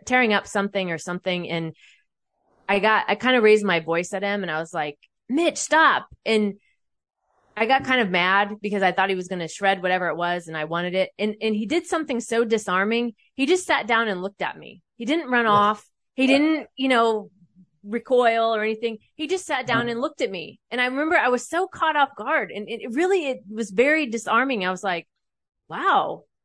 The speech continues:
Speaker 1: A-, again, another example of a pet just not, you know, showing you a different way. And, and I've never, ever, ever raised my voice, e-, even at my dog. I don't,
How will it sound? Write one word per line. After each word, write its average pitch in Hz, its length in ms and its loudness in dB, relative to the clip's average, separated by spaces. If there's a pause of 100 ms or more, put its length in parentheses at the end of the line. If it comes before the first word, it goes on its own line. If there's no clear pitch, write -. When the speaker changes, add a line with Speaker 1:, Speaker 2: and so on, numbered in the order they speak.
(440)
Speaker 1:
A-, 254 160 2
again, 262 340 2
another 240 360 2
example 254 460 -4
of 185 140 -4
a 285 100 -6
pet 233 340 -2 (880)
just 226 300 -2 (560)
not, 208 320 2 (680)
you 247 160 0
know, 190 200 2
showing 269 380 4
you 247 100 6
a 226 60 6
different 220 340 -2
way. 208 440 -2
And, 208 220 -6
and 220 120 -2
I've 214 200 0
never, 220 360 -2
ever, 226 400 -6
ever 214 240 -4
raised 180 220 -10
my 175 120 -6
voice, 180 360 -2
e-, 220 180 -8
even 262 140 -2
at 185 60 -2
my 170 140 -4
dog. 170 280 0
I 156 100 -2
don't, 160 220 -6